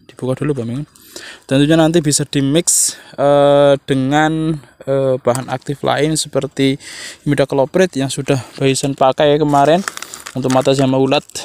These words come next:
eh, mix bahan aktif metomil merek dagang, eh, Gempar, teman-teman. Ini metomil sepuluh persen, eh, merek dagang Top Door, yang juga nanti untuk fungisidanya Bison spray sekalian.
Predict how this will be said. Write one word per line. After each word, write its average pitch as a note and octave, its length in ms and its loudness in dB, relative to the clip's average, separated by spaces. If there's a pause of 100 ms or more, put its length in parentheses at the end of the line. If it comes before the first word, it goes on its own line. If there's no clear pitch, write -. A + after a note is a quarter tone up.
(320)
eh, C3 160 0
mix C3 400 -4
bahan B2+ 320 -2
aktif B2 160 -4
metomil B2+ 480 -2
merek A#2 480 -4
dagang, A#2 720 -2 (560)
eh, A2 720 0 (240)
Gempar, B2 400 -2
teman-teman. B2 340 -6 (300)
Ini C3+ 80 -8 (600)
metomil D#3 720 0 (160)
sepuluh - 360 -8
persen, D3+ 520 0 (960)
eh, A#2+ 280 0
merek A#2+ 240 -4
dagang B2+ 240 -2
Top A#2+ 280 -2
Door, E3 240 0 (200)
yang B2+ 160 -4
juga C#3+ 240 0
nanti C#3 240 2
untuk D#3 240 2
fungisidanya D3+ 560 2
Bison D3 280 2
spray C#3 280 0
sekalian. D3 480 0